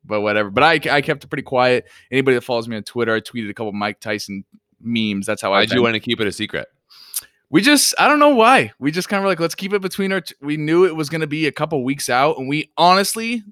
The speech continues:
Speaker 1: I think what it came down to is we were talking and we were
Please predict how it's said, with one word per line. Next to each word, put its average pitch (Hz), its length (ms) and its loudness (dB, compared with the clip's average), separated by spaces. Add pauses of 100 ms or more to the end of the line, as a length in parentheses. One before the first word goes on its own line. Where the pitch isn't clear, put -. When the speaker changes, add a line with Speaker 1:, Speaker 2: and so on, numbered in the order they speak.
Speaker 1:
I 139 120 0
think 170 280 -8
what 175 100 2
it 127 80 -8
came 151 200 -8
down 123 240 -2
to 156 140 -4
is 123 140 -8
we 127 100 0
were 135 120 4
talking 123 500 0 (320)
and 123 180 -2
we 143 140 4
were 160 400 2